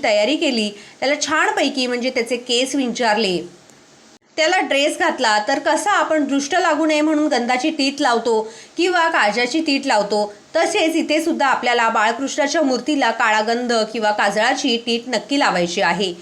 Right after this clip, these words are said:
छोटेसे बाळकृष्ण आपल्या घरातील लहान बाळांप्रमाणे अतिशय गोंडस असतात, त्यामुळे ते आपल्याला दिसू लागतात.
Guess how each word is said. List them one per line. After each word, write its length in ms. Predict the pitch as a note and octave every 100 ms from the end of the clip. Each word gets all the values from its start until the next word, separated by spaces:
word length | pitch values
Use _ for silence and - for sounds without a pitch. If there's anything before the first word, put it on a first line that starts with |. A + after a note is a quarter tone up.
| - - -
छोटेसे 380 | G4 F#4 F#4 G4+
बाळकृष्ण 600 | D#4 D#4+ D#4+ E4 D#4+ -
आपल्या 300 | D4+ C#4 C#4+
घरातील 400 | C#4 C4 C4 C#4
लहान 300 | C4 A#3+ A#3+
बाळांप्रमाणे 720 | B3 A3+ A3+ B3+ C4+ C4 A#3+ A3
अतिशय 440 | G#3 B3 A#3+ C4
गोंडस 600 | A3 C#4+ F4 C4+ G#3 G#3 - - -
असतात, 360 | C4+ D4+ C4 F#3
त्यामुळे 600 | A#3+ B3+ D4 F#4 C4 A#3+ - - -
ते 60 | F#4
आपल्याला 340 | E4 D4 C#4
दिसू 280 | C#4+ C#4 B3+
लागतात. 360 | G#3 E3+ -